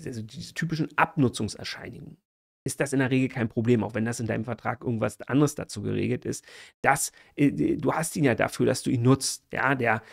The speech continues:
Arbeitgeber kann von dir natürlich keinen Neuwagen erwarten. Ja. Wenn es jetzt dazu Streitigkeiten kommt, dann haben wir das, das bei uns ja meistens im Zusammenhang mit der Beendigung. Ja, du kannst ja bei Kündigung oder Aufhebungsvertrag dich an uns wenden. Das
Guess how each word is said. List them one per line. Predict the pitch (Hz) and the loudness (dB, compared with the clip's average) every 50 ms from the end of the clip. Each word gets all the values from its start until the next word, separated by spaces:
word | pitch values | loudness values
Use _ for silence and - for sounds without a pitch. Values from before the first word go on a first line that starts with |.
| - - - _ | -20 -20 -20 _
Arbeitgeber | - 120 110 123 120 117 - - _ _ _ _ _ _ 120 120 139 143 151 139 | -8 -2 2 2 2 2 0 -10 _ _ _ _ _ _ 2 4 4 6 6 4
kann | - - 131 135 | 2 0 -4 0
von | - 147 | 2 2
dir | 123 127 143 | 6 6 8
natürlich | 139 131 - - - - 214 240 214 147 123 147 175 - - - _ _ _ _ _ _ _ _ - | 8 6 4 2 6 8 10 12 12 12 10 8 6 4 -2 -6 _ _ _ _ _ _ _ _ 2
keinen | - - 175 160 160 175 165 156 156 156 151 151 - _ | 2 4 4 4 4 6 6 6 6 4 2 -2 -4 _
Neuwagen | 139 139 147 143 147 135 - 135 123 120 120 120 117 113 - - _ _ _ _ | 4 6 6 6 6 4 4 2 0 -2 -4 -6 -8 -8 -10 -14 _ _ _ _
erwarten. | 117 110 113 131 143 156 165 - - - - _ _ _ _ _ _ | -4 2 4 6 6 6 4 2 -6 -16 -20 _ _ _ _ _ _
Ja. | - - 92 117 175 214 214 - _ - - - - - - - _ _ _ _ _ _ _ _ | -6 -4 -2 -2 -2 -4 -4 -8 _ -20 -20 -20 -20 -20 -20 -20 _ _ _ _ _ _ _ _
Wenn | - 185 262 | 4 6 6
es | 285 285 | 6 6
jetzt | 254 240 - | 4 4 4
dazu | - 208 208 - 202 | 4 2 2 2 0
Streitigkeiten | - - - 123 143 175 - 185 165 - - - 139 143 - 151 | 0 0 2 2 2 2 2 -2 -4 -4 -2 0 0 0 0 -2
kommt, | - - 135 123 113 - | 0 2 2 2 2 0
dann | 101 104 - | -2 -4 -2
haben | 123 151 202 | 0 2 4
wir | 190 190 | 6 6
das, | 175 156 151 - | 6 6 4 2
das | 160 147 - | -2 -4 -2
bei | - - - | -2 -2 2
uns | - 247 269 339 - - | 4 4 4 4 2 2
ja | 233 180 | 2 2
meistens | 156 131 131 147 175 - - - 185 - | 2 2 0 0 -2 -2 -2 -6 -6 -4
im | - 156 | -6 -6
Zusammenhang | - - 131 139 143 160 156 147 | -6 -4 -2 0 0 2 0 0
mit | - 123 117 | -2 -2 0
der | - 113 | 0 0
Beendigung. | 107 113 113 - 151 190 226 247 226 262 269 294 302 294 - | 2 2 2 2 2 2 2 2 0 0 -2 -2 -4 -2 0
Ja, | - - 160 | 2 2 4
du | 151 | 2
kannst | 127 - 127 123 - - | 0 0 -2 -2 -2 0
ja | - 139 | 0 0
bei | 120 120 117 113 110 - - | 2 2 0 0 0 -2 -4
Kündigung | - - 180 175 151 | -2 0 2 2 4
oder | 131 113 | 4 2
Aufhebungsvertrag | - 139 - - 151 143 143 - - - - 123 - - | 2 0 0 0 -2 -4 -2 -4 -8 -6 -6 -8 -6 -6
dich | 110 - - | -12 -6 -2
an | 151 175 | 0 2
uns | 190 175 - 170 | 2 2 2 0
wenden. | 160 160 147 | 0 0 0
Das | 131 113 - - | -2 -4 -6 -10